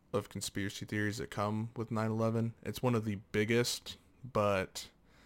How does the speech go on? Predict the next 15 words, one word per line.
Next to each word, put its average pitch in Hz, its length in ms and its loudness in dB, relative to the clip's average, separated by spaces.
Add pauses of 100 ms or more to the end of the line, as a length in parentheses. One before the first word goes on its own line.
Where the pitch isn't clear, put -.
(180)
it's - 200 -4
also 120 500 4
one 104 260 2
of 107 160 0
the 104 100 0
most 101 500 -2
complex - 680 -4
because 110 640 -2
there's 104 200 2
multiple 113 480 0
conspiracy 110 680 0
theories 104 380 0
on 95 320 -4 (120)
multiple 104 680 -4
levels. - 480 -6